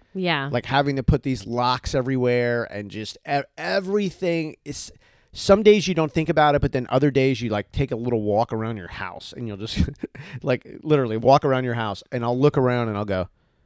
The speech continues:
Speaker 2: "Oh, man, this
Speaker 1: Well,
Speaker 2: is nuts."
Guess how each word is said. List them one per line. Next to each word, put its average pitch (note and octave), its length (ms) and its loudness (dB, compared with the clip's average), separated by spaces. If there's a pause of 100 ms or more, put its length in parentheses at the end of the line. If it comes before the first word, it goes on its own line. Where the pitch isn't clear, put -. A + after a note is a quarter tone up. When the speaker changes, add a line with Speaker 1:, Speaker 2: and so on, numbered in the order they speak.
(280)
Speaker 2:
"Oh, F2+ 560 2
man, D#2+ 580 -10 (260)
this C#3+ 160 0
Speaker 1:
Well, B3 340 4
Speaker 2:
is - 40 -8
nuts." - 580 -4